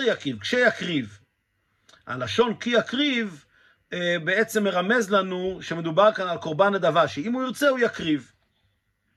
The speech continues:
אה, הדבר הזה, אגב, נתבהר בשיחה לפרשת ויקרא בחלק י"ב,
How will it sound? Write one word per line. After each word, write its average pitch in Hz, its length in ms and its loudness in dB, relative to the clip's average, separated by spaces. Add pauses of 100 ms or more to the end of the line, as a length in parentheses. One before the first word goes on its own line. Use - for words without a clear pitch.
(1080)
אה, 135 180 2
הדבר 143 280 0
הזה, 165 200 4
אגב, 208 280 6
נתבהר 170 580 0
בשיחה 147 520 -2
לפרשת 160 440 -2
ויקרא 151 360 -2
בחלק 151 400 -4
י"ב, 151 380 0